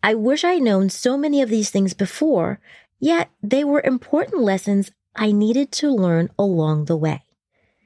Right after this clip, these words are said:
In addition to understanding that I can go further and be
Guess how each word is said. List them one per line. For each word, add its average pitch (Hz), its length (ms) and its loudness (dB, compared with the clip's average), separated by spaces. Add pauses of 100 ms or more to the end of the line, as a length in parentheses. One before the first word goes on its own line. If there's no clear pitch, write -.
(600)
In 330 100 0
addition 392 360 0
to - 160 0
understanding 214 480 0
that 175 220 -2
I 254 220 2
can 247 260 -2
go 185 180 0
further 180 640 -2 (100)
and 214 380 0
be 214 280 0